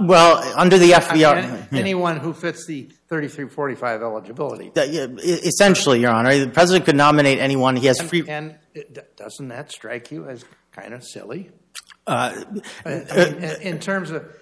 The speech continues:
Speaker 2: here we have a person that, that has done the job, that has been doing it, doing most of the job during the gap,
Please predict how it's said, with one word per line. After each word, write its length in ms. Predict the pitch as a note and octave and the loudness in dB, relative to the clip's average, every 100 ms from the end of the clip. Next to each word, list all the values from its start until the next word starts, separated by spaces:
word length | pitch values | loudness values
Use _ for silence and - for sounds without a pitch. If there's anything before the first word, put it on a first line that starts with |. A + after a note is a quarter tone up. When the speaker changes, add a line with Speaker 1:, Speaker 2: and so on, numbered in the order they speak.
| _ _ | _ _
Speaker 2:
here 280 | D3+ C#3 F3+ | -14 -6 -4
we 160 | F3 D3+ | -2 -4
have 200 | D#3 D3+ | -4 -4
a 80 | C#3 | -6
person 500 | D#3 E3 D#3 D3+ C3 | -6 -8 -8 -14 -12
that, 260 | B2+ B2+ | -14 -10
that 180 | C#3 A#2+ | -10 -8
has 240 | B2 A#2+ | -10 -14
done 300 | A2+ C#3 D#3 | -12 -10 -8
the 80 | D#3+ | -10
job, 560 | B2+ C3+ C3 C#3 D#3 - _ _ _ | -10 -10 -8 -8 -12 -18 _ _ _
that 100 | B2+ | -16
has 140 | B2+ B2 | -14 -14
been 240 | B2+ B2 | -14 -10
doing 320 | C#3+ D3+ C#3+ | -8 -8 -8
it, 200 | B2+ - _ _ _ _ _ - - | -12 -16 _ _ _ _ _ -20 -16
doing 300 | D3+ D3 C3 | -10 -8 -6
most 340 | C#3 D3 - | -4 -6 -6
of 100 | D3 | -10
the 80 | B2 | -10
job 720 | G#2+ B2 B2 B2+ C3+ D3 - _ _ E3 | -10 -8 -6 -4 -6 -10 -20 _ _ -14
during 320 | C#3 C3+ B2+ | -10 -10 -12
the 80 | A#2+ | -14
gap, 480 | A2+ C3+ A#2 B2 | -8 -8 -8 -12